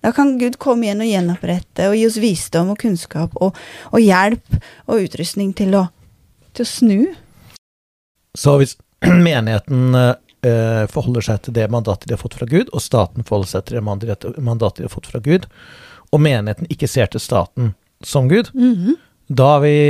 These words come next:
Speaker 2: eh, langt på vei på plass igjen.
Speaker 1: Da er vi langt på vei på plass igjen.
Speaker 2: For ellers så
Speaker 1: Absolutt.
Speaker 2: har vi faktisk en avgud.
Speaker 1: Ja. Og det er, det er den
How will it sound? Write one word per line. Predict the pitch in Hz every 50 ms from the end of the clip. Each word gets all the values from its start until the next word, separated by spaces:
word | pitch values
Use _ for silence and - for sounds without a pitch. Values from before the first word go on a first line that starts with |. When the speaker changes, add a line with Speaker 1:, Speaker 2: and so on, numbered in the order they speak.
| 147 147
Speaker 2:
eh, | 143 139 139 135 139 160 - 180
langt | 135 127 110 110 104 - - 151
på | 143
vei | 117 101 101 107 104
på | - - -
plass | - 78 -
igjen. | - 73 - - _
Speaker 1:
Da | - 190 208 240 240
er | 247 254
vi | 254
langt | 247 214 165
på | - 160
vei | 151 139 131
på | - -
plass | - 107 127 - -
igjen. | - 131 -
Speaker 2:
For | 170
ellers | - - 123 110 104
så | 190 226
Speaker 1:
Absolutt. | 202
Speaker 2:
har | - 135 110 110
vi | 156
faktisk | - 131 - - 139 123 - -
en | 131 127
avgud. | 143 113 101 101 - 254 - - _ _ -
Speaker 1:
Ja. | 185 190 240 320 480 _ _ _ _ _ _ _ _ _ _ _ _ _ _ _ _ -
Og | - 208
det | 202 220 226
er, | 254 277 339 - 240 196 208 254 - - _ _ _ _ _ _ _ _ _
det | - 202 247 269 -
er | - 175 208 220 220
den | 220 226 247 262